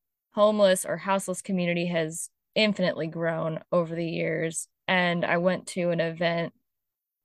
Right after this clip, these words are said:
It was, like, a young professionals event, but they had some panelists that were representatives of the city. And I asked them straight up, I said, "What are you doing within the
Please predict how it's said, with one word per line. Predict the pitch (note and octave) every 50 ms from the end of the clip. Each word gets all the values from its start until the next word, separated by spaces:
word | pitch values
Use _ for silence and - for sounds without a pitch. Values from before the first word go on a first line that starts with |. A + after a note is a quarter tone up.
| _ _ _ _ _ _ _ _ _ -
It | -
was, | G3 F#3 F3 -
like, | F3 F3
a | F3+
young | F#3 F#3 G3+ G#3 G#3
professionals | G3 - F#3+ - - F3+ F#3 - - F#3+ F#3 F3+ G3
event, | F3 F3 G3 F#3+ G3 F#3 G3
but | F3+ F3
they | - E3+ E3+
had | F3 E3 F3 E3+ E3+ E3+ E3+ E3 E3 - - _ _ _ _ -
some | - - F#3 E3+ E3
panelists | - - - - F3+ F3+ E3+ E3+ E3 E3 E3 D#3+ D#3+ D#3+ E3 - - - - - - _ _ _ _ _ _ _ -
that | - - D#3+ -
were | D3+ E3+ F3+ E3+ E3+ E3 E3+
representatives | F3 F3+ F3 F#3 F#3 F3 F#3 E3+ E3+ E3 E3+ E3 E3
of | E3+ D#3+ E3
the | - E3+
city. | - - - F3+ F3 E3+ E3+ D#3+
And | D3 D3 D#3+ D#3+
I | E3
asked | C#3+ A#2+ F3 F3+ F3+ G3 - - -
them | D3+ D3+ D#3 D#3+ D3+ F#3+ - -
straight | - - - - F#3+ F#3 F3
up, | E3 D#3+ - -
I | - E3
said, | E3 - - D#3 D#3 D#3+ D#3+ F3 - _ _ _ _ _ _ _ -
"What | E3 F3+ F3+ G#3 G#3
are | G#3 G#3+ A3
you | A3 G#3 G3+
doing | F3+ F#3 F#3 F#3 F#3 F3 E3+ E3 D#3+ E3 E3+ E3+ - _ _ _ _ _ _ -
within | F3+ F#3 G3 F#3+ F#3 G3+ G3+ G3+ G3+ G#3 - -
the | F3 E3+ F3+ F#3 F3+ F3+ E3+ F3 -